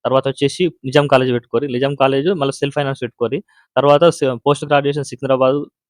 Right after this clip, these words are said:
పెట్టుకోండి. So ఈ విధంగా దీనికైతే ప్రిఫరెన్స్ ఇవ్వాల్సి అయితే ఉంటుందని అయితే చెప్పుకోవచ్చు. So ఇకపోతే హిస్టరీ, హిస్టరీలో సేమ్ మనకి ఒకటే సబ్జెక్ట్ ఉంది. హిస్టరీలో సేమ్, సేమ్ హిస్టరీ అనమాట. హిస్టరీలో కూడా ఫస్ట్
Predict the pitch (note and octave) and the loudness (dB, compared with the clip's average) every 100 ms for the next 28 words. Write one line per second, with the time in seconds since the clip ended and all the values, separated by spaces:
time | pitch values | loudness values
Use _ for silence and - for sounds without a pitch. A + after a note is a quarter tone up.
0 | _ _ C3 - A#2+ G#2 - - B2+ C3+ | _ _ -14 -8 -8 -8 -12 -6 -4 -2
1 | C#3+ C3+ C3 C3+ B2+ B2 C3 - B2 A#2+ | -2 -2 -4 -6 -6 -6 -8 -6 -4 -4
2 | - A#2+ C#3 C#3 - - _ B2 B2+ B2 | -4 -6 -4 -6 -10 -20 _ -6 -4 -4
3 | A2+ - B2 A2 A2+ G#2 C3+ - B2+ B2+ | -4 -6 -6 -6 -4 -4 -4 -2 0 2
4 | B2+ C#3 E3 F#3 _ _ - - D3 C3 | 2 2 0 -2 _ _ -12 -4 0 -2
5 | - D#3 D3+ D#3+ - C#3+ D3+ B2+ B2+ B2 | 0 2 2 0 0 -2 0 -4 -4 -4
6 | B2+ A#2+ C3 D3 C3 B2+ A2+ A#2 E3 - | -4 -4 -4 -6 -4 -4 -4 -4 -6 -8
7 | _ _ _ - - C#3+ C#3 - C#3+ D#3 | _ _ _ -16 -4 -2 0 2 0 0
8 | - _ _ - C#3 B2 A#2+ A#2 - D3 | -12 _ _ -2 0 0 -4 -6 0 2
9 | C3+ A2+ A#2 - D#3 D3 D#3+ D3 - | 2 -2 -6 -2 2 4 4 2 0